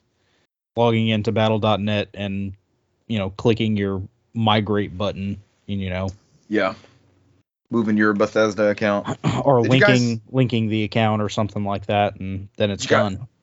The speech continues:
Speaker 2: Did y'all ever get anything off this store? I think I only downloaded it to get a free thing if they ever,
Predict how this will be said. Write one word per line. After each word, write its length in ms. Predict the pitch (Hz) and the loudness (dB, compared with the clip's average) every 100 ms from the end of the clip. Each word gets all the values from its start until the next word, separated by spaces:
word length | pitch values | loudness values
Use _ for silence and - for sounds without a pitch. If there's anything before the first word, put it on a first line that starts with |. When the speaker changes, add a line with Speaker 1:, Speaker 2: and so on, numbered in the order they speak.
| _ | _
Speaker 2:
Did 140 | 127 117 | -4 0
y'all 180 | 147 | 2
ever 140 | 156 147 | 2 0
get 160 | 127 | -4
anything 340 | 131 156 156 165 | -4 -6 -8 -8
off 160 | 165 - | -8 -8
this 160 | 170 | -12
store? 400 | - 160 165 165 - _ - | -8 -4 -4 -4 -12 _ -16
I 100 | 127 | -10
think 200 | 180 139 | -6 -2
I 60 | |
only 240 | 127 131 107 | -2 -2 -4
downloaded 500 | 110 110 110 110 101 | -4 -4 -4 -4 -8
it 60 | |
to 60 | 92 | -8
get 160 | 104 92 | -8 -8
a 40 | |
free 280 | - 110 127 | -10 -12 -10
thing 260 | 78 80 | -12 -14
if 100 | 82 | -14
they 120 | - 98 | -8 -8
ever, 200 | 92 | -8